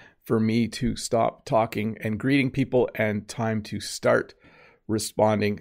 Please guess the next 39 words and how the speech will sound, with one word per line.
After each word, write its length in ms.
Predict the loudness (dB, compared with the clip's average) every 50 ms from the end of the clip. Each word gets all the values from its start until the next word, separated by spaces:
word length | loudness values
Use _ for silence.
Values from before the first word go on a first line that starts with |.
| -10
to 280 | -8 -4 -4 -4 -4 -4 -4
the 120 | -6 -6 -6
question. 480 | -2 -2 -2 -2 -2 -4 -6 -6 -6
So 140 | -4 -2 0
let's 240 | 0 0 -2 -2 -6
see 300 | -4 -2 -2 -2 -2 -2
where 180 | -2 -2 -2
the 80 | -2 -2
question, 580 | -6 -6 -6 -6 -6 -6 -8 -8 -8 -8 -8 -10 -14 -20 -20 _ _ _ -20 -18 -18 -18 _ -20 -8 -2
let's 240 | 0 0 0 0 -2
see 220 | 0 4 6 6 8
what 300 | 8 8 6 6 4 -4
the 80 | -6
first 480 | -6 -6 -4 0 2 2 2 2 -2 -8
question 600 | -2 0 0 0 0 -2 -10 -6 -6 -6 -6 -4
is. 300 | -4 -2 -2 -4 -6 -10 -16 -20 -20 -20 -20 -20 -20 _ 2
The 100 | 2 2
first 340 | 6 8 10 10 10 8 6
question 380 | 6 6 6 6 6 0 2 0
is 100 | 0 0
from 280 | 2 2 2 2 2
Ruslan. 460 | 2 0 0 0 0 -4 -4 -6 -6 -10 _ _ -20 -20 -20 -10 -2
Now, 180 | 4 6 6 6
please 320 | 6 6 6 6 6 4
remember, 520 | 2 2 4 4 4 4 4 0 0 -2 -2
you 160 | 0 0 2
can 140 | 2 2 2
ask 320 | 2 2 2 0 -2 -2
questions 480 | 0 0 0 0 0 -4 -4 -4 -4 -6 -4
about 280 | 0 2 2 2 0
the 80 | -2 -4
English 420 | -2 -2 0 0 0 0 0 0
language. 480 | 0 0 2 2 2 0 0 -2 -4 -12 _ -20 -20 -20 -20 _ _ _ 0
Uh, 200 | 2 4 4 2 2
ninety 420 | 2 2 4 4 4 2 2 0
percent 460 | 0 0 -2 -2 0 0 0 0 0 -2 -4
of 140 | -6 -4 -4
the 80 | -8
questions 640 | -6 -2 0 0 0 0 -4 -4 -4 -4 -4 -6